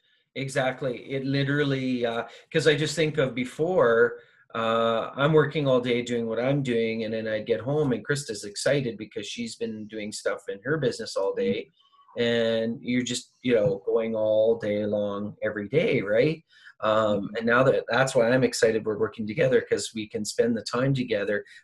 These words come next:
Speaker 1: but then also do have the opportunity really to hard shut it off if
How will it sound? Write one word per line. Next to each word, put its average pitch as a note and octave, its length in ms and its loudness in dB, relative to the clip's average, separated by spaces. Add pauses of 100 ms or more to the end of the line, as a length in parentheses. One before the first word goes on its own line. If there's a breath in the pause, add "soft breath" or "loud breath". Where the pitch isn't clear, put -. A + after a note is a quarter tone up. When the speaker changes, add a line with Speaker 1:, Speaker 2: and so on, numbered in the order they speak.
Speaker 1:
but A2 140 -2
then A2+ 180 8
also A#2+ 460 2
do B2+ 180 0
have A#2 300 -2
the A#2 80 0
opportunity G#2+ 640 -4
really A2 580 2
to F#2+ 100 -4
hard G#2 420 2
shut G#2 260 -2
it F#2+ 80 0
off G2+ 300 -4
if - 80 -20